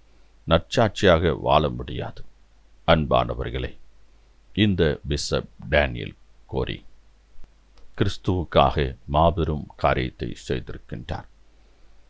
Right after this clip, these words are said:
முன்வைத்த காலை பின் வைக்க கூடாது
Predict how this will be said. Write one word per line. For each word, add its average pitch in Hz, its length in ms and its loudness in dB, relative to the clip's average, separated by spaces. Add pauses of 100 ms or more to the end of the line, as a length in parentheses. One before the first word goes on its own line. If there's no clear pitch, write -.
(420)
முன்வைத்த 117 540 6
காலை 85 480 6 (200)
பின் 117 220 2
வைக்க 85 480 0
கூடாது 82 580 4